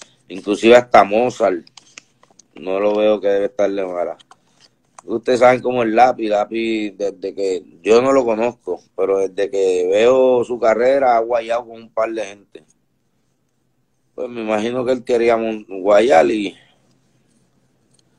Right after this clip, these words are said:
aprovechó la situación. Porque yo escuché muy bien lo que dijo, este, Alofoque, y Alofoque lo que dijo fue,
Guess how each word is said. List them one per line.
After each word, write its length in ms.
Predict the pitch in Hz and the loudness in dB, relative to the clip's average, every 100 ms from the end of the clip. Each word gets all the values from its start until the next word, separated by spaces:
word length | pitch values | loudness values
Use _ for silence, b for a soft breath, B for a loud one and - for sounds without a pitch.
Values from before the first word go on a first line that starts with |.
| _ - | _ 0
aprovechó 580 | 95 95 101 98 - | 2 2 0 0 2
la 140 | 113 120 | 2 2
situación. 580 | 117 110 104 92 87 82 _ _ _ _ _ _ _ _ _ _ _ _ _ _ _ _ - _ _ _ _ _ _ _ _ - _ - - _ | 0 0 -2 -2 -18 -20 _ _ _ _ _ _ _ _ _ _ _ _ _ _ _ _ -20 _ _ _ _ _ _ _ _ -20 _ -20 -20 _
Porque 260 | 95 90 | -6 -4
yo 120 | 87 95 | 0 -2
escuché 340 | - 117 127 | 0 0 2
muy 200 | 123 117 | 4 4
bien 180 | 113 120 | 4 4
lo 100 | 123 | 4
que 140 | 110 | 2
dijo, 580 | 104 110 110 117 110 107 | 0 2 4 4 2 0
este, 420 | 98 _ 107 98 | -2 _ -4 -2
Alofoque, 580 | 98 101 98 - 113 117 | 0 -2 -2 -2 -2 -2
y 40 | 110 | -2
Alofoque 400 | 98 92 104 110 | -2 -4 -4 -4
lo 140 | 113 | -4
que 80 | 113 | -4
dijo 220 | 113 113 | -6 -6
fue, 180 | 110 | -8